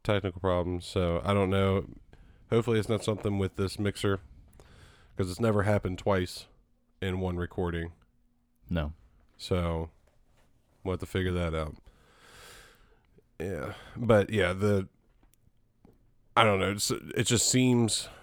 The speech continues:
Speaker 1: plausible because of how much division there is in the country.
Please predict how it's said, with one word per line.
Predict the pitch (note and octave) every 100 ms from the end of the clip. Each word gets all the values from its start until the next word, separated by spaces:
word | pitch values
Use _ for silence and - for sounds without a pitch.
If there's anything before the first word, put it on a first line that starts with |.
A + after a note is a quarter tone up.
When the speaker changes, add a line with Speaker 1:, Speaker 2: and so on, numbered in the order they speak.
| - - -
Speaker 1:
plausible | A#2+ A2+ G#2 G#2+ G#2
because | G2 G#2 F#2
of | F2
how | F#2+
much | F#2+ F2+
division | G2+ F2+ F#2 G2 F#2+ - _ _ _ _
there | G#2 G2+
is | G2 G2 -
in | -
the | G2
country. | G#2+ G2 G#2+ G2+